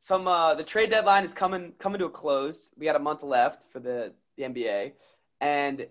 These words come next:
things are heating up a little bit. Uh, players like Blake Griffin and Andre Drummond are getting, uh, getting benched for, because they're, you know, they don't, they don't wanna be, uh, they don't wanna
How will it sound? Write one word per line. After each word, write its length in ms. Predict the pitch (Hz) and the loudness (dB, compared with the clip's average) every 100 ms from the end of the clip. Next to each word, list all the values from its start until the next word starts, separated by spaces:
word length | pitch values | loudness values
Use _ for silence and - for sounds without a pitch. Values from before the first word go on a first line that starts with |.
| _ _ _ - | _ _ _ -6
things 160 | 220 | -2
are 60 | 226 | -2
heating 260 | 220 208 170 | -2 -2 4
up 200 | 160 165 | 4 4
a 40 | |
little 160 | 147 139 | 0 2
bit. 340 | 135 160 - _ _ _ _ _ | 2 2 0 _ _ _ _ _
Uh, 400 | 127 123 120 117 - _ _ _ - | 2 2 4 0 -2 _ _ _ 0
players 320 | 156 156 147 | 4 4 4
like 280 | 139 131 - | 0 0 -4
Blake 220 | 143 139 | -4 -2
Griffin 320 | 151 151 156 | -4 -4 -6
and 120 | 131 | -2
Andre 280 | 131 139 135 | 0 0 -2
Drummond 360 | 131 127 156 151 | 0 0 0 -4
are 160 | 117 | -6
getting, 400 | 120 131 117 120 | -4 -4 -4 -6
uh, 320 | 110 110 104 101 _ _ - | -6 -6 -6 -12 _ _ -6
getting 220 | 135 139 | -6 0
benched 560 | 139 156 139 123 - _ | 2 4 2 -4 -18 _
for, 360 | 123 113 117 _ _ _ _ _ _ _ _ | -8 -6 -8 _ _ _ _ _ _ _ _
because 200 | - 131 | -18 -12
they're, 240 | 123 123 117 _ | -6 -6 -6 _
you 100 | 123 | -4
know, 120 | 123 | -2
they 100 | 113 | 0
don't, 200 | 117 107 131 | -2 -4 0
they 60 | |
don't 80 | 135 | 0
wanna 120 | 131 | 0
be, 260 | 107 98 85 | -4 -8 -10
uh, 220 | 87 76 - _ _ _ _ _ _ _ _ | -12 -14 -18 _ _ _ _ _ _ _ _
they 60 | 123 | -8
don't 80 | 120 | -6
wanna 360 | 113 95 82 | -6 -8 -14